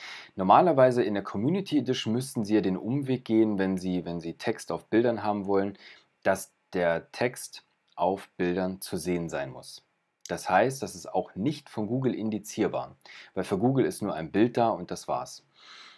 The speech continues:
Ähm, mit diesen Ebenen können Sie eben sagen, okay, ich habe ein Hintergrundbild und darauf folgt bitte Text und der, ähm, enthält folgende Wörter, folgende H eins, H zwei, H drei Überschriften,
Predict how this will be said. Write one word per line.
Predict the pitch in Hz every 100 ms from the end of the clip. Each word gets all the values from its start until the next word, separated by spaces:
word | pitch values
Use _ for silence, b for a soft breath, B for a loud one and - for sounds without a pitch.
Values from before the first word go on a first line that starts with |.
| B _ 87
Ähm, | 85 85 82
mit | 95 123 135
diesen | 104 101
Ebenen | 101 151 147 139
können | 120 113
Sie | 101
eben | 92
sagen, | 92 95 90
okay, | - -
ich | 92 -
habe | 82
ein | 80
Hintergrundbild | 120 143 139 127 120 117 113
und | 92 - 87
darauf | 95 104 95 95
folgt | - - 98 95
bitte | 87 92 -
Text | - - 139 -
und | - 104 95
der, | 92 95 87 -
ähm, | 90 90 87 87
enthält | 87 85 90 87
folgende | - 92 87 82
Wörter, | 87 98 98 98
folgende | - 90 87 85 82
H | 85
eins, | 73 92 98
H | 87
zwei, | - 85 82
H | 76
drei | - 73
Überschriften, | 143 - - - - 120